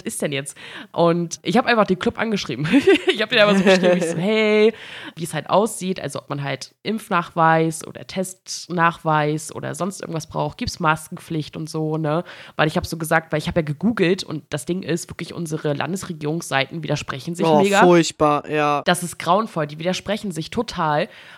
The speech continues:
Speaker 1: Und das Ding ist, äh, hab ich halt, also das hab ich halt reingeschrieben und ich so, und außerdem gilt ja immer noch Hausrecht und dass ich halt nicht davor stehen wollte und dann gibt's halt irgendein Problem und so, ne, will mich halt vorbereiten. Ja,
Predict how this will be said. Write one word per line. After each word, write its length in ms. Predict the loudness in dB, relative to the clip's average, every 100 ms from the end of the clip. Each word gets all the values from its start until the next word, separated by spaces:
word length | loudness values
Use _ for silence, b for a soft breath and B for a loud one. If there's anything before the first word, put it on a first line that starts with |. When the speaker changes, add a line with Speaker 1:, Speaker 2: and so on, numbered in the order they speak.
| -2
Speaker 1:
Und 500 | 2 4 2 0 -4
das 120 | -2
Ding 200 | -2 -2
ist, 360 | -2 -2 -2 -2
äh, 40 | 2 2
hab 180 | 2 -2
ich 120 | -6
halt, 180 | -8 -6
also 120 | -4
das 140 | -4 -6
hab 100 | -6
ich 60 |
halt 140 | -6 -2
reingeschrieben 380 | -2 -2 -4 -4
und 60 |
ich 140 | -6 -4
so, 100 | -6
und 100 | -4
außerdem 380 | -6 -4 -4
gilt 140 | -4 -6
ja 80 | -8
immer 100 | -8
noch 160 | 0
Hausrecht 600 | 2 2 0 -4 -4 -6 B B B _
und 480 | 0 0 -2 -6 -8
dass 140 | -8
ich 100 | -6
halt 100 | -6
nicht 140 | -6
davor 260 | -6 0 0
stehen 300 | 2 -2 2
wollte 340 | 4 4 0
und 180 | -4 -4
dann 240 | -4 -4 -8
gibt's 200 | -12 -6
halt 140 | -6 -6
irgendein 260 | -8 -10
Problem 520 | -10 -4 0 0 -2
und 120 | -10 -6
so, 240 | -4 -4
ne, 280 | -4 -4 -4
will 60 |
mich 120 | -10 -14
halt 120 | -6
vorbereiten. 680 | 0 0 2 2 2 0 -4 B B B B B B _
Ja, 140 | 2